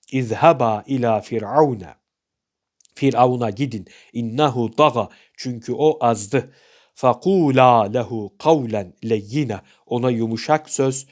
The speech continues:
söyleyin. Leallehu yetezekkeru ev yahşa. Belki öğüt alır veya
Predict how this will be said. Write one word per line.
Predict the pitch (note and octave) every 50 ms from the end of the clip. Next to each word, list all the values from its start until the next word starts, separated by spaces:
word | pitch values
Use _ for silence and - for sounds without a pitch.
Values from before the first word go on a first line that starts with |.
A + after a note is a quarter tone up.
| _ _
söyleyin. | - - - B2+ A2+ G#2+ C3 C#3+ C3+ A2 F#2 - _ _ _ _
Leallehu | A#2+ A#2+ B2+ A#2+ A2+ D#3 F#3 F3 D3+ C3+ A#2+ A#2 A2+ A2 A#2+ A#2 A2 F2+ - _ _ _ _ _ _ _ _ _ _ _
yetezekkeru | - A2+ A#2+ A#2 - B2 A2+ G#2 A2+ C3 D3 - _ _ - E3+ E3 E3 E3 E3+ E3+ D#3+ -
ev | - C3 B2 A#2 A2+
yahşa. | A2+ C#3 D#3 D3 - - - - G2+ F#2+ - _ -
Belki | B2 B2 A#2 - - C3+ -
öğüt | A#2 A#2 C#3+ D#3 D#3 - -
alır | C3+ C3 C#3+ D3+ D3+ - - _ _ _ _ -
veya | A#2+ A#2+ A#2+ B2 B2+ C3 C#3 C3+